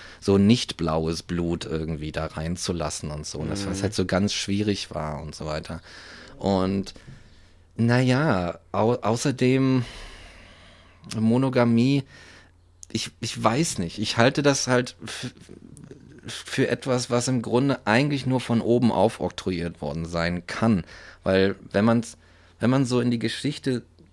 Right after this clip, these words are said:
Speaker 1: in die Geschichte des Menschen guckt und auch mal über unsere Kultur hinaus und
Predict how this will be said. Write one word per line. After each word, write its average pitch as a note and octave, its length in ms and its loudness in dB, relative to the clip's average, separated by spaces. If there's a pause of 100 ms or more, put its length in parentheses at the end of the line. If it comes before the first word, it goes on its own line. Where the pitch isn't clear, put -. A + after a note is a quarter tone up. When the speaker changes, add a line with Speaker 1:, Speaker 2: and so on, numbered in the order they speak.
(380)
Speaker 1:
in A#2 160 2
die A#2+ 100 2
Geschichte C3 640 0
des A#2 300 -6
Menschen A#2 540 4
guckt - 560 -4
und G#2 140 2
auch G#2+ 80 4
mal A#2+ 200 4
über G#2+ 140 2
unsere A#2 240 4
Kultur G#2+ 400 -2
hinaus G2+ 560 2 (300)
und G2+ 280 2